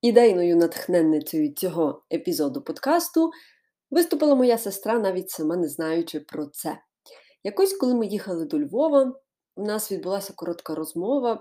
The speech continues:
про одну мою подругу, яка розвиває свою сторінку в Instagram. На що моя сестра сказала: «Та що там в неї чотириста підписників, що то таке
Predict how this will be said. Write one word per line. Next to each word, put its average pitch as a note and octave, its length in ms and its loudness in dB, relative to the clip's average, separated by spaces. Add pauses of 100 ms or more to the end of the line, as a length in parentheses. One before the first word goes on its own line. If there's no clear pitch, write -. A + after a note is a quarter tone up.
(140)
про D#3+ 440 -4 (320)
одну G3 280 -2
мою D#3 220 -4
подругу, B3+ 380 2
яка G#3+ 220 -4
розвиває F#3+ 520 -4
свою F3 240 -8
сторінку E3 440 -8
в - 20 -6
Instagram. D#3 580 -8 (880)
На F3+ 120 2
що A3+ 220 0
моя G#3+ 140 0
сестра F#3 320 -8
сказала: F3 400 -6
«Та G#3 220 -8
що D4+ 380 0
там B3+ 160 0
в A3+ 60 -4
неї A3 440 -4
чотириста A3+ 680 -4
підписників, F#3+ 1080 -6
що G#3+ 220 -8
то F#3+ 160 -8
таке F3+ 560 -6